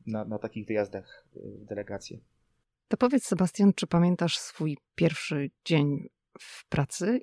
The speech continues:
Speaker 2: i czy ten obiekt, w którym pracujesz, czy to jest duże? No bo ja to od razu sobie tak myślę, porównuję z Pentagonem, który tutaj widuję, który jest przecież jednym z największych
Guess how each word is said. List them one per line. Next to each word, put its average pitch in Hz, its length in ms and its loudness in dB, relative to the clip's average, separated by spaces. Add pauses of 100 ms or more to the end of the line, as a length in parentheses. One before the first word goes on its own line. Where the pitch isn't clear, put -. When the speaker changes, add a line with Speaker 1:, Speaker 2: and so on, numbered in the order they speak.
Speaker 2:
i 202 400 8 (520)
czy 185 380 0 (200)
ten 175 200 4
obiekt, 185 400 4
w - 40 -20
którym 165 300 4
pracujesz, 185 420 2
czy - 120 -6
to - 120 0
jest - 240 -2
duże? 208 360 6
No 180 80 6
bo 170 220 0
ja 180 180 -2
to - 120 -4
od 170 100 -4
razu 175 220 0
sobie 165 200 -2
tak - 180 -4
myślę, 170 340 0 (200)
porównuję 170 400 2
z - 80 -8
Pentagonem, 170 580 2
który 143 580 -4 (240)
tutaj 147 460 -2
widuję, 156 500 2 (520)
który 156 260 2
jest 143 120 2
przecież - 360 -4
jednym 165 300 4
z 147 100 -6
największych 165 580 4